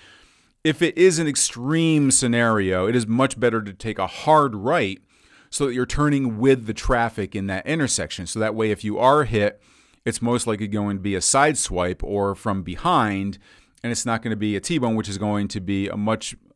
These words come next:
a much worse accident for everybody involved. But again, this is under super, super extreme conditions, all right? All right, tip number eight is to distract the other driver. Um, again, I have to stress here, extreme conditions only. I did give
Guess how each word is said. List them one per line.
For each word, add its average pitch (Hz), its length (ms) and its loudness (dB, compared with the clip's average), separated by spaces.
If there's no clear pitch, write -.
a 95 100 -10
much 131 260 -2
worse 104 220 -2
accident 98 420 -4
for - 160 -10
everybody 80 520 -8
involved. 76 640 -4
But - 220 -8
again, 113 320 0
this 143 180 0
is 120 80 -2
under 98 400 -2
super, 160 500 0
super 104 360 -2
extreme 92 380 -6
conditions, - 600 -8
all - 80 -14
right? 92 160 -6
All - 640 -20
right, 131 100 -2
tip 220 120 4
number 226 320 4
eight 165 280 4
is 143 200 0
to 139 100 0
distract 127 540 2
the 123 120 -2
other 113 220 0
driver. 90 640 -4
Um, 120 420 -4
again, 143 580 0
I - 160 -6
have 117 180 0
to 127 80 -4
stress 123 360 0
here, 110 380 2
extreme 123 720 -2
conditions 107 560 -4
only. 139 420 0
I 110 60 2
did 110 320 -4
give 110 500 -2